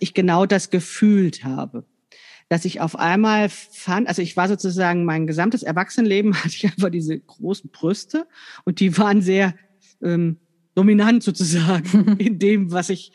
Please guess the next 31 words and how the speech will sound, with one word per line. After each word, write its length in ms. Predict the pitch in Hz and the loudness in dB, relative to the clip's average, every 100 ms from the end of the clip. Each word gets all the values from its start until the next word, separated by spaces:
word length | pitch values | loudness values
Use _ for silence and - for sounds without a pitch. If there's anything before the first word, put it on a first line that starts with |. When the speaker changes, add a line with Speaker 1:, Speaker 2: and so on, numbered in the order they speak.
| _ | _
Speaker 1:
sozusagen 340 | 175 165 175 | -8 -4 -2
rund 180 | 170 202 | 0 -2
um 80 | 170 | -2
Kleidung 460 | - 175 170 170 - | -2 0 0 -2 -2
erlebte, 500 | 160 156 - - 135 | -2 -2 -2 -6 -6
ne? 220 | 160 214 _ - - | -4 -6 _ -20 -10
Oder 200 | - 165 | -4 -2
an 120 | 156 | -2
meiner 200 | 156 156 | -2 -2
Silhouette 500 | 151 156 156 156 165 | -2 0 0 0 -2
oder 200 | 151 139 | -4 -6
so. 60 | 143 | -6
Also 160 | 156 165 | -4 -2
es 300 | 147 - - | -2 -4 -6
war 160 | 220 208 233 220 | -4 -4 -6 -4
nicht 160 | 190 - | -2 -2
dran 200 | 175 170 | -4 -2
vorbeizusehen. 760 | 165 180 202 - 135 147 - - - - - _ _ - | -2 0 0 -2 -6 -6 -8 -12 -20 -20 -20 _ _ -4
Und 380 | 180 180 170 - _ _ | 0 0 -2 -8 _ _
dann 400 | 180 165 226 320 | -2 0 2 0
fand 320 | 302 - 214 262 | -2 -2 0 0
ich 120 | 226 | 0
nämlich 260 | 208 202 | 0 -2
genau 460 | - 170 156 156 254 | -2 0 2 2 0
diesen 460 | 247 185 180 165 165 | 0 -2 -2 -4 -6
breiten 840 | - 165 208 262 - 247 226 220 _ | -4 -2 0 0 0 2 2 -2 _
Petticoat, 1000 | - 240 247 185 - 131 127 160 240 _ _ - | -4 0 0 -2 -4 -6 -4 -4 -6 _ _ -10
ja, 260 | 139 190 - - - - _ - | -6 -6 -8 -20 -20 -20 _ -2
der 160 | 170 | 0
hat 220 | 170 247 | 2 0
das, 280 | 285 254 - | 0 -2 -6